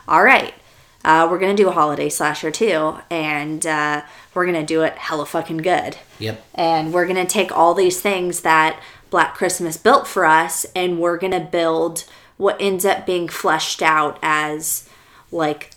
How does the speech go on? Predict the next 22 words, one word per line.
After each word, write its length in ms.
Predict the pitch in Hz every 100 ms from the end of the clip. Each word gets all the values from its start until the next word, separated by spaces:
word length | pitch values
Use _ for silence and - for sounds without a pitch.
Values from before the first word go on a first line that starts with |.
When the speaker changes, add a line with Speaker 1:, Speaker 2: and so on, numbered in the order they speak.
| _
Speaker 1:
the 120 | 185
true 400 | 180 - 196 165
slasher. 760 | 156 - 147 - - - - 196 - -
Speaker 2:
Yeah. 280 | 113 90 -
Speaker 1:
Um, 640 | 220 214 196 180 180 180 - _ - -
it 120 | 240
was 200 | 240 294 302
interesting 400 | 269 - 269 226
when 80 |
I 60 | 208
was 100 | 196
watching 280 | 196 196 202
the 60 | 190
documentary 680 | 185 - 190 180 180 175 170
about 280 | 165 165
it, 200 | 160 165 - - - - -
um, 640 | 220 202 165 127 160 202 208 - - - - - -
which 400 | - 220 208 -
you 140 | 233 226
get, 340 | 233 262 262 -
uh, 300 | 240 254 226 - -
well, 440 | 359 359 349 330